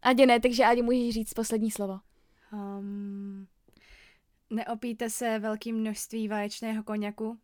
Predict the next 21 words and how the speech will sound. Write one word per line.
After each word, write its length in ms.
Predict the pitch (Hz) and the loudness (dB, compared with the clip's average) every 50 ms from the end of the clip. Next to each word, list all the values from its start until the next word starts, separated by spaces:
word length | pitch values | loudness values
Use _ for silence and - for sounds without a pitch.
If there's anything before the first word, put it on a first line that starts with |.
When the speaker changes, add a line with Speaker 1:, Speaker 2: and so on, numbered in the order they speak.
| _ _ _ | _ _ _
Speaker 2:
Ti 160 | - 220 226 | -6 -4 -4
z 60 | 202 | -2
vás, 220 | 214 220 214 208 - | 0 -2 -2 -2 -4
kteří 300 | - 220 208 226 226 214 | -4 -4 -4 -2 -2 -2
můžou, 420 | 208 208 220 208 214 208 208 208 208 _ _ _ _ | 0 0 0 0 0 -2 -2 -4 -8 _ _ _ _
ti, 140 | 220 226 220 | -8 -8 -8
co 160 | - - 226 | -6 -6 -4
ne, 240 | 214 202 202 202 208 - | -4 -2 -4 -4 -6 -10
tak 160 | - 220 214 | -12 -12 -8
vás 220 | 196 208 208 196 - | -6 -6 -4 -4 -6
sleduju. 600 | - - 214 208 196 202 202 202 196 196 220 220 _ _ - _ _ _ _ _ | -6 -6 -6 -6 -4 -4 -4 -4 -4 -4 -6 -8 _ _ -20 _ _ _ _ _
Ani 280 | - 220 220 214 214 220 | -4 -2 -2 0 0 0
jednu 240 | 214 196 208 220 220 | 0 0 -2 -4 -4
kapku. 480 | - 226 214 - _ _ - 185 202 - _ _ | -4 -8 -8 -10 _ _ -10 -10 -10 -12 _ _
Ani 240 | - 233 226 233 226 | -8 -6 -6 -4 -6
jednu 200 | 233 220 240 240 | -6 -6 -6 -8
kapku, 320 | 226 - 247 - - - | -8 -10 -12 -12 -10 -8
je 100 | 220 214 | -6 -6
vám 180 | 202 208 208 202 | -4 -4 -6 -6
to 100 | 214 220 | -6 -6
jasný? 440 | 220 208 190 - - 226 220 202 | -8 -6 -8 -8 -8 -8 -8 -10